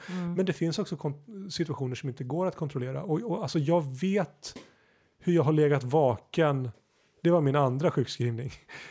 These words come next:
Speaker 2: Jag låg vaken på nätterna och försökte liksom lösa alla problem i,
Speaker 1: Ja.
Speaker 2: i, i förväg.
Speaker 1: Älta, älta, älta,
Speaker 2: Ja,
Speaker 1: älta.
Speaker 2: för att jag var tvungen att ha kontroll.
Speaker 1: Ja.
Speaker 2: Och det går inte.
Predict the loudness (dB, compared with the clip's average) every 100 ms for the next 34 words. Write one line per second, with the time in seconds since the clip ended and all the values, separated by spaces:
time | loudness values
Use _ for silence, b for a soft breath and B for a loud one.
0 | B 2 4 4 2 2 0 0 -2 -2
1 | -4 -2 -2 -2 -4 -4 -4 -6 -4 -2
2 | 2 2 0 -2 -2 2 4 4 2 0
3 | 0 -2 -2 -2 -2 -8 -8 -4 -2 -2
4 | -4 -4 -4 -4 -6 -4 -4 -4 -6 -10
5 | -14 _ -10 -10 -10 -10 -10 -12 -16 -12
6 | -12 -4 -2 -2 -4 -10 -6 0 2 2
7 | 2 2 2 0 -2 -2 -2 -4 B -4
8 | -2 0 0 2 0 -2 0 2 2 2
9 | 0 -4 -8 -10 -8